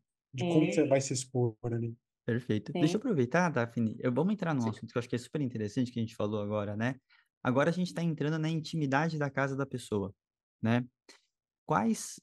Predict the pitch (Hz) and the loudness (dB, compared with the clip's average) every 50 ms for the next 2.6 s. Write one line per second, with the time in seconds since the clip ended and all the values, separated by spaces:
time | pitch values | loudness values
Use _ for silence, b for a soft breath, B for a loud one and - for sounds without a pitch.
0 | - - - - 180 175 - - - - - - - 143 123 127 131 143 147 143 | -18 -12 -6 -6 -6 -6 -6 -2 -2 -2 -2 0 0 2 4 4 4 4 2 0
1 | - - 113 107 104 101 107 110 123 131 131 127 123 120 120 120 - - 160 151 | 0 -2 0 0 2 2 2 4 4 4 4 2 2 2 0 -2 -6 -8 -10 -8
2 | - 175 147 147 143 139 - - 147 131 117 - | -6 -6 -4 -4 -4 -4 0 0 2 2 2 0